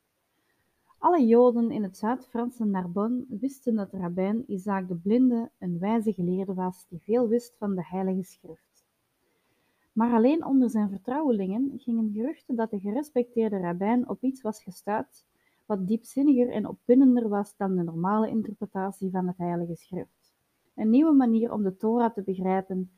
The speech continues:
die toegang leek te bieden tot verbluffende mysteriën.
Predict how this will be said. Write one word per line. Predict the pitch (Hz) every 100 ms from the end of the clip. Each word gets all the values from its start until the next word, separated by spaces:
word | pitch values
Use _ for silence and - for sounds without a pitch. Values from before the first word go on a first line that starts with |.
| _ _ _
die | 214
toegang | - 285 285 269 262
leek | 262 220 214
te | 190
bieden | 226 226 220
tot | 214 196
verbluffende | - 185 190 226 214 202
mysteriën. | 185 - - 160 160 160 160